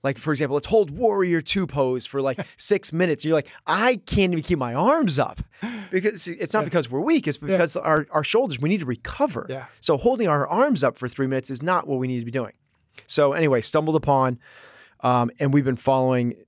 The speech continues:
Speaker 1: um, this girl for, um,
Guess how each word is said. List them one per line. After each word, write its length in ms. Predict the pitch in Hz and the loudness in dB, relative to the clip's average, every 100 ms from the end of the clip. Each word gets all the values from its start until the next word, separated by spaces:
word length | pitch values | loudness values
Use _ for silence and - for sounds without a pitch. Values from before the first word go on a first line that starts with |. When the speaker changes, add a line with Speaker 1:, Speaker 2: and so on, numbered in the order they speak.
| - | -6
Speaker 1:
um, 560 | 113 107 107 107 104 - _ _ _ _ _ _ _ - | -2 0 0 -2 -6 -10 _ _ _ _ _ _ _ 0
this 160 | 123 | 0
girl 160 | - 120 | 2 0
for, 460 | - 117 110 104 - - | 2 2 4 2 -4 -4
um, 580 | 113 110 107 104 101 101 | 0 2 2 2 -2 -6